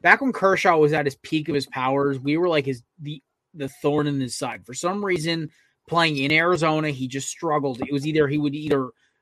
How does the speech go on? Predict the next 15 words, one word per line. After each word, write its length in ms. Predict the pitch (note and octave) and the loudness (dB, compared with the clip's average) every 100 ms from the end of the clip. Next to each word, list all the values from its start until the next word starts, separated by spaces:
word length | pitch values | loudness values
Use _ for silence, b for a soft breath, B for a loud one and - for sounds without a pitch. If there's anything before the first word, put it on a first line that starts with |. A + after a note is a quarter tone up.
| _ _ | _ _
toss 300 | - D#3 F3+ | -4 2 2
a 60 | D#3 | 2
four-hit 360 | - F3 G3 - | 0 2 4 2
shutout 380 | G3+ F#3+ G3+ | 4 6 4
against 280 | G3 G3+ G3+ | 2 0 -2
us 80 | G3+ | -4
or 120 | D#3 | -2
get 180 | C#3+ A2+ | -2 -2
shelled. 460 | - D3 A#2 - _ _ _ _ _ _ _ _ - | -2 0 -2 -4 _ _ _ _ _ _ _ _ -2
And 260 | D3+ D3+ - | -2 -2 -4
what, 240 | D#3 F3+ - | -2 -2 0
what 200 | E3+ E3+ | -2 2
makes 260 | F#3 F#3 | 2 2
this 160 | G#3 - | -2 -4
team 560 | - D#3+ D3+ C#3 C3 | -6 -2 -2 -2 -4